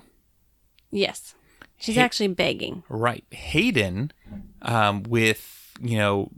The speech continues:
Speaker 2: being able to get, you know, some college classes online and, uh,
Speaker 1: Do you know why I think Charlie wants to be homeschooled?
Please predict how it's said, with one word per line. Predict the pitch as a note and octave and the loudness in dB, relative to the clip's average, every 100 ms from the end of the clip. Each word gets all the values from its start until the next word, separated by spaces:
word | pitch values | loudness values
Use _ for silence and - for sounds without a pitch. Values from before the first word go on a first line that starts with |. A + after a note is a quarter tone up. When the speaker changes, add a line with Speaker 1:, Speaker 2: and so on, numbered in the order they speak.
| - | -8
Speaker 2:
being | A#2 A#2 | 0 2
able | A2 A2 | 2 0
to | A2 | 0
get, | G#2+ - | -2 -2
you | - | -6
know, | A2+ | -6
some | G2 A2+ | -4 -4
college | - A2+ G#2+ | 0 2 2
classes | - G#2 - G#2 G#2 | 0 -2 -2 -6 -4
online | A2+ G#2+ G#2 G#2 G2+ G2 A2 - _ _ _ _ _ _ _ | 0 0 0 0 0 0 -4 -10 _ _ _ _ _ _ _
and, | A2+ A2 G#2 G2+ G2+ G2+ G#2+ | -4 2 2 2 -2 -4 -2
uh, | G2 F#2 F2 F2 G2 - | 0 0 -4 -6 -8 -2
Speaker 1:
Do | C4 | 2
you | |
know | D#4+ F#4+ | 4 6
why | F4+ | 4
I | D4+ | 4
think | C4 A#3 | 0 0
Charlie | A#3 A3 | 0 0
wants | G3+ G3 | 0 -2
to | - | -2
be | |
homeschooled? | G3 G3 G#3 - G#3 | -2 -2 -4 -6 -8